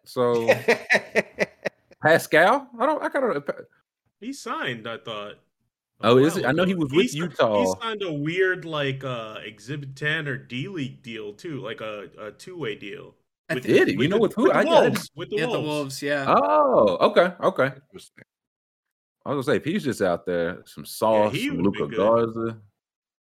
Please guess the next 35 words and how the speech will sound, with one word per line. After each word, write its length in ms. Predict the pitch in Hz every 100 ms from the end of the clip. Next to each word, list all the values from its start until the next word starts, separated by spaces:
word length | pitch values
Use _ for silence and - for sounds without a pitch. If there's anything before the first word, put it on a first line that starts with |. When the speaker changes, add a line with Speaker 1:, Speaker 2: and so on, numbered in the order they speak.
| _
Speaker 4:
Oh, 120 | 160 147
Luka 360 | 139 196 170
Garza, 600 | 123 127 139 156 135 110
that's 280 | 107 151 165
a 60 | -
Celtic 580 | - 135 131 131 117 -
right 220 | 107 -
there. 360 | 113 117 - - _ _ _ _ _ _ _ _
If 80 | 156
I've 120 | 180
ever 220 | 165 170 127
Speaker 1:
<laughs> 80 |
Speaker 4:
seen 360 | - 147 151 139
one. 460 | 123 113 110 131 135 -
Speaker 1:
Yep. 180 | 98 110
Speaker 3:
Oh, 240 | 107 95 95 - 127
that's, 220 | 135 -
mm, 400 | - 147 165 135
that's 180 | 135 147
Danny 300 | 143 135 117
Ainge 220 | 120 107
Celtic. 420 | 113 95 - -
Speaker 1:
Luka 460 | 98 143 170 156 143
O 240 | 135 165
Garza. 760 | 185 156 127 95 78 73 - 78 - - - - - - 95 - - - - _
Uh, 120 | - 92
Speaker 4:
Tristan 360 | 87 82 76
Thompson. 680 | 131 143 139 139 - 151 165 _ _ _ _ _
Speaker 1:
Tristan 280 | - 82 80
Speaker 2:
Yeah, 60 | -
just 100 | 90 90
bring 20 |
him 60 | 117
Speaker 1:
Thompson. 160 | 113
Speaker 2:
back. 280 | 113 110 101